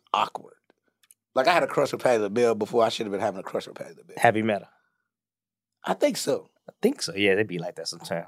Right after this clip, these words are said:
Speaker 1: Yeah, I think so. But
Speaker 2: Yeah.
Speaker 1: like, like when she was she played the mom on Different World.
Speaker 2: Mm-hmm.
Speaker 1: I was like, "Mm, mm.
Speaker 2: Patty.
Speaker 1: The Wayne Wayne mama."
Speaker 2: <laughs> Before the pass.
Speaker 1: That's so random to say I like Patti LaBelle.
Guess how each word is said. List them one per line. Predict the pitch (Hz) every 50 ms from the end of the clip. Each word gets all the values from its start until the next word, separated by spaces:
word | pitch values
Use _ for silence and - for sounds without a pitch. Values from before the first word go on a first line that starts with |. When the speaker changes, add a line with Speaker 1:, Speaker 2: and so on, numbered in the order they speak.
| - -
Speaker 1:
Yeah, | - 147 135 95 - - _ -
I | -
think | - - - 175 139
so. | - - 135
But | 113 117
Speaker 2:
Yeah. | 117 117
Speaker 1:
like, | 110 110 104 90 _ _ _ _ _ -
like | 127 127 123 117
when | 127 120
she | - - 160 165
was | 151 123 127 - _ _ _ _ _ _ _ _ _ _ _ _ _
she | - - 180
played | 170 - 165 156 139
the | 131 123
mom | 117 127 139 151 147 143
on | 135 131
Different | 127 151 147 147 143
World. | 143 156 160 160 160 160 156 180
Speaker 2:
Mm-hmm. | 131 127 120 127 127 - 113
Speaker 1:
I | 104
was | 107 107
like, | 101 - - -
"Mm, | 139 156 180 190 214 226 226 - _ _ - -
mm. | 233 269 185 113 - _ _ _ _ _ _ -
Speaker 2:
Patty. | - - - 202 - 95 - - _ -
Speaker 1:
The | 92 82
Wayne | 73 120 156 202 226 139
Wayne | 160 202 185 123
mama." | 110 107 - - _ _ _ _ _ -
Speaker 2:
<laughs> | - - - 202 175 165 - 131 120 - _ 170 139 - _ _ _ _ _ _ - - - _ _ _ _ _ _ _ _ _ _ _ _ _ _ _ _ _ _ _ _ _ _ -
Before | - - - 120 123 107
the | 92
pass. | - 107 95
Speaker 1:
That's | 123 170 165 -
so | 185 175 151
random | 135 139 147 147 139 117 113 113
to | 113 110 107
say | 120 117 113 113 - -
I | 107 110
like | 113 113 110 104 - _
Patti | - 113 107 107
LaBelle. | 101 92 95 101 101 92 85 87